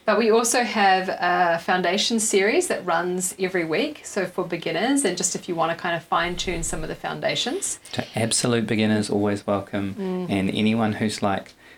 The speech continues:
Speaker 2: "I just want to relook at some of that stuff,"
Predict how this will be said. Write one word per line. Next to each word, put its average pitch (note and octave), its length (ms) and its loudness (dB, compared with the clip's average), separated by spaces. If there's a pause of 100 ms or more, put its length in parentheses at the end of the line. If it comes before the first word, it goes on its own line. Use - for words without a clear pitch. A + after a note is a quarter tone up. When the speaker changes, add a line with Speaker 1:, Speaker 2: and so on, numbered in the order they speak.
(180)
Speaker 2:
"I - 80 -6
just - 240 0
want - 520 2 (320)
to G#2+ 260 2
relook F#2+ 800 2 (480)
at G#2+ 100 0
some A2 220 2
of G2+ 80 0
that G2 200 0
stuff," - 600 -2